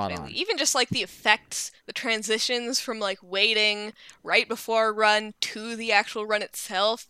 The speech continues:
Speaker 2: it's, like, it's so smooth and, like, visually appealing, and, like, the, the stuff around the edges, just, like, the trim and the polish. It seems, it's, like, it is super professional now, and it's, it definitely helps. Like,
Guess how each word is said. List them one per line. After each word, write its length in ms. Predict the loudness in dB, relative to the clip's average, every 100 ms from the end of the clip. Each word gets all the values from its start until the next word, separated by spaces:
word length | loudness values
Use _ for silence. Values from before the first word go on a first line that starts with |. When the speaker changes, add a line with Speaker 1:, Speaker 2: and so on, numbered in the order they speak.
| -16
Speaker 2:
it's, 220 | -12 -10
like, 140 | -10
it's 140 | -6 -6
so 120 | -4
smooth 640 | -2 -2 -4 -4 -4 -4
and, 100 | -6
like, 180 | -8 -6
visually 380 | -4 0 0 -2
appealing, 680 | -6 -6 -2 0 -2 -4 -8
and, 100 | -8
like, 260 | -10 -8
the, 220 | -6 -4 -4 -12 -18 -20 -8
the 80 | -4
stuff 300 | 2 2 2
around 280 | 4 4
the 140 | 2 6
edges, 460 | 6 6 -2 -2
just, 180 | -4 -2
like, 140 | -2 -4
the 80 |
trim 420 | -8 0 2 2 0
and 140 | -8
the 60 | -6
polish. 680 | 0 2 2 0 -6 -8
It 120 | -8 -8
seems, 580 | -6 -8 -8 -8 -8 -10 -20 -20 -20 _ -10
it's, 120 | -2
like, 160 | 0 2
it 140 | 2
is 200 | 0 0
super 280 | -2 -2 -6
professional 560 | -8 0 0 0 -8 -8
now, 320 | -4 -4 -4
and 100 | -4
it's, 340 | -6 -8 -8 -10 _ _
it 100 | -2
definitely 400 | 2 2 2 0
helps. 560 | 4 4 4 0 -4 -2
Like, 380 | -4 -8 -10